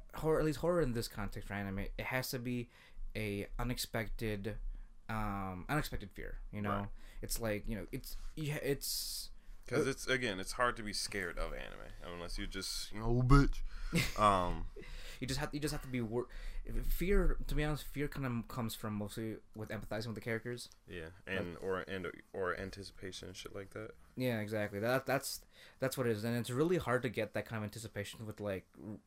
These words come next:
Speaker 1: lazy writing
Speaker 2: Mm-hmm.
Speaker 1: or bad writing.
Speaker 2: Right.
Speaker 1: But with Promised Neverland, definitely something not to sleep on. 'Cause, again, personally, I, I was personally gonna sleep on it the first
Speaker 2: Mm-hmm.
Speaker 1: time it came around. I'm glad I didn't.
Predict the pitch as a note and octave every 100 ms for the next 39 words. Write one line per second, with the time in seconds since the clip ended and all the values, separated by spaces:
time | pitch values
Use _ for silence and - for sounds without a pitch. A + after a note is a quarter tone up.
0 | _ _ _ G#2 A#2+ A#2+ A2+ G2+ G#2 A#2+
1 | - - F#2+ E2+ D#2+ F2 G#2 G2 G#2 G2
2 | C#2 D#2 E2 F2 - - F#2+ D#2+ C#2+ G#2+
3 | F#2+ - - - A#2+ A2+ C3+ C#3+ C3 B2+
4 | C3+ C#3+ C#3+ - - A2+ C3 - C#3+ C#3
5 | C3 B2+ B2+ A#2+ A#2 - - - - A#2
6 | B2 A#2+ A2 - A2+ A2+ A#2 - - A#2+
7 | - A#2+ A2+ - C3+ - C3 A#2 B2+ -
8 | A#2+ C3+ - B2 C#3+ B2+ A2 A#2+ A#2 A#2+
9 | C#3+ - A2 - A2 G2 A2 G#2+ B2 G#2+
10 | G2 G2+ A#2 A#2+ - - - G#2 G#2 F#2+
11 | G2 G#2+ G#2+ A2 B2+ -